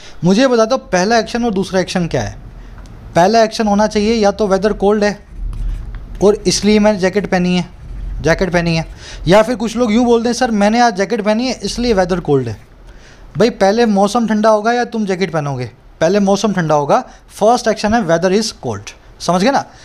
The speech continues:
आपकी जैकेट पहनने से सर्दी नहीं आती, सर्दी आती है तब आप जैकेट पहनते हो, समझ गए ना? फर्स्ट एक्शन weather is cold,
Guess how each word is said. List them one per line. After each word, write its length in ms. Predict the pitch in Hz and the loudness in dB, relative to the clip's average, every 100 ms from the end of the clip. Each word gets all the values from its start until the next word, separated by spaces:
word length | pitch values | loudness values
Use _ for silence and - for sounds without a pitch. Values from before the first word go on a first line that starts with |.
| - - - | -20 -18 -2
आपकी 380 | 165 208 214 240 | 2 2 0 -2
जैकेट 300 | 196 208 233 | -2 -2 0
पहनने 300 | 202 202 220 | 0 2 0
से 120 | 233 | -2
सर्दी 260 | 220 185 196 | -2 -2 0
नहीं 140 | 190 | 0
आती, 280 | 240 233 185 - - - | 0 -2 -6 -8 -18 -8
सर्दी 420 | - 190 190 247 | -2 0 2 2
आती 200 | 208 214 | 2 0
है 60 | 254 | -4
तब 220 | 240 226 | 2 2
आप 140 | 185 | 2
जैकेट 220 | 160 156 | 0 -2
पहनते 300 | 131 113 107 | -4 -6 -8
हो, 80 | 104 - | -10 -2
समझ 200 | 202 262 | 0 2
गए 80 | 294 | 0
ना? 120 | - - | -4 -8
फर्स्ट 320 | - 220 262 | 0 0 0
एक्शन 280 | 233 226 269 | -2 -2 0
weather 260 | 180 180 220 | 0 2 0
is 80 | 185 | -2
cold, 320 | 123 - | -8 -10